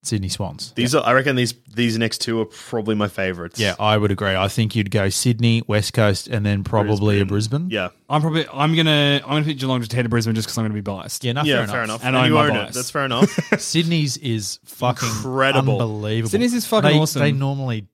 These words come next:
Speaker 1: do really good ones.
Speaker 3: Well, so I think this is the same one as last year. I think they've
Speaker 1: Is
Speaker 3: done,
Speaker 1: it?
Speaker 3: yeah, I don't think they did a new, so they
Speaker 2: It's,
Speaker 3: previously
Speaker 2: if you, if you knew this was your team designed for the Indigenous round, it would be hard. It's so scary to be an artist to try and top this 'cause it's
Speaker 3: I
Speaker 2: sick.
Speaker 3: Well, so for years, Sydney's Indigenous jumper was designed by Adam Goode's mum.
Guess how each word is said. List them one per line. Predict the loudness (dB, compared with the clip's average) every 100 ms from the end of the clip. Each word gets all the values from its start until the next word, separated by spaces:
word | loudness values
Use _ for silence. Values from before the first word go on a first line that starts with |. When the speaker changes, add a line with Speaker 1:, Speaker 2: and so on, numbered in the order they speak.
| _
Speaker 1:
do | -12 -10
really | -6 -6 -6
good | -10 -8
ones. |
Speaker 3:
Well, | -6
so | 0 2
I |
think | 2
this | 0
is | -2
the | -4
same | -2 0 2
one | 0
as | 0
last | 2 0 0 -2
year. | -2 -2
I | -2
think | 0
they've |
Speaker 1:
Is | 2
Speaker 3:
done, | 4 2
Speaker 1:
it? | -2
Speaker 3:
yeah, | -2 0
I | 2
don't | 2
think | 2 0
they | 0
did | 0
a | 0
new, | 0 0
so | 2
they | 4 2
Speaker 2:
It's, | 2 0
Speaker 3:
previously | 2 0 2 2
Speaker 2:
if | 2
you, | 0
if | -4 -8
you |
knew | -6
this | -4 -2
was | -2
your | -2 -4
team | -4 -6
designed | -6 -6 -6 -6
for | -8
the |
Indigenous | -6 -6 -6 -8 -8
round, | -8 -6
it |
would | -4
be | -6
hard. | -4 0 0
It's | -2 0
so | 2 2
scary | 2 2 2
to |
be | 2
an | 0
artist | -2 -2 -8
to |
try | -8 -8
and | -8
top | -10 -10
this | -10
'cause | -8 -6
it's | 0
Speaker 3:
I | 0
Speaker 2:
sick. | 2 -2 -2 -6 -4 0
Speaker 3:
Well, | 0
so | 4 4 2 -2 -6
for | -6
years, | -4 0 4 6 4
Sydney's | 2 2 4
Indigenous | 4 2 2 2
jumper | 0 0
was | -2 -4
designed | 0 2 2
by | 0
Adam | -2 -2
Goode's | -2 -4
mum. | -4 -6 -10